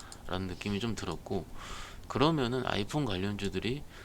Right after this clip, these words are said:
움직일 가능성이 좀 있다라는 논리에서 출발을 좀 해봤습니다. 그래서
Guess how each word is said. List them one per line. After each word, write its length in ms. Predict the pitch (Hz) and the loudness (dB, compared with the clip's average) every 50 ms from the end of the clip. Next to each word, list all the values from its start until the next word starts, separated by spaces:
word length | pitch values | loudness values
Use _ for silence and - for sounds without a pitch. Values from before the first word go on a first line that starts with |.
| - - - - | -10 -10 -8 -4
움직일 460 | 92 92 95 92 - 107 110 107 104 | -2 0 0 2 2 2 2 2 2
가능성이 460 | - 92 87 87 87 85 90 90 87 | 0 0 0 0 -2 -2 -4 -4 -4
좀 200 | 90 - 95 90 | -4 -4 -2 -2
있다라는 680 | 82 87 - - - 123 123 120 104 95 98 117 135 156 - - - - - - - - | -4 -4 -2 2 4 6 6 6 4 4 2 2 0 -2 -4 -8 -12 -12 -12 -12 -10 -2
논리에서 420 | - 90 92 104 107 104 98 95 92 | 2 4 6 6 6 4 4 2 0
출발을 400 | - - 113 107 107 101 92 90 | -2 -2 -2 -2 -2 -2 -2 -2
좀 140 | 90 95 95 | -2 -2 -2
해봤습니다. 560 | 117 123 107 - - - 101 85 82 - - - - - - - - - - - - | -2 -2 -2 -2 -2 -2 -2 -2 -4 -6 -8 -8 -10 -10 -12 -12 -12 -12 -12 -12 -8
그래서 400 | - - 87 85 92 101 120 135 | -6 -6 -2 0 2 2 2 0